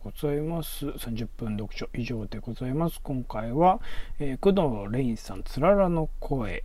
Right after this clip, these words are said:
えー、監督編、そして高瀬淳子さん、水たまりで息をする三十分読書編、さらにポンさん、三分読書では今回、法律の世界地図という本を紹介してもらいました。お相手はオレンジと、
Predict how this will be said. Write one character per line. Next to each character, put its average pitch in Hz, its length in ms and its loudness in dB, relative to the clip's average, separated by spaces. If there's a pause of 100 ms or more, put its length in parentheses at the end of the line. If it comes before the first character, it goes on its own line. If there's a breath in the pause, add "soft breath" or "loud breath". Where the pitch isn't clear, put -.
え 78 460 -4
ー、 - 80 -4
監 107 120 -2
督 - 220 -2
編、 - 120 -6
そ 165 160 -4
し - 100 -4
て - 300 2
高 143 220 -4
瀬 101 120 -2
淳 98 220 -6
子 - 100 -6
さ - 140 -4
ん、 92 60 -4
水 113 200 -2
た 190 120 8
ま 180 160 4
り 165 80 4
で 151 80 4
息 131 240 -2
を 101 80 -6
す - 120 0
る 170 120 4
三 87 240 -6
十 - 100 -8 (140)
分 165 140 -8
読 - 220 -10
書 - 120 -8
編、 127 220 -10
さ 147 160 -6
ら 139 100 -4
に 160 120 0
ポ - 180 -4
ン 107 100 -4
さ - 180 -8
ん、 92 60 -8
三 165 220 -4
分 170 220 0
読 156 180 0
書 143 120 0
で 214 140 4
は 185 120 6
今 98 200 -6
回、 - 180 -8
法 196 280 6
律 202 180 2
の 165 100 2
世 - 140 -4
界 127 160 -2
地 - 140 -8
図 - 100 -8 (160)
と 170 100 -2
い 170 80 2
う 156 120 4
本 127 280 -4
を 190 80 0
紹 - 220 -6
介 - 180 -8
し - 100 -8
て 233 160 2
も 139 160 0
ら - 140 -4
い 65 80 -4
ま - 160 -6
し - 220 -6 (240)
た。 190 160 6 (580 loud breath)
お 190 100 8
相 175 120 8
手 165 80 6
は 147 100 10
オ 123 100 2
レ 110 120 0
ン 90 100 0
ジ 90 300 -4
と、 180 220 6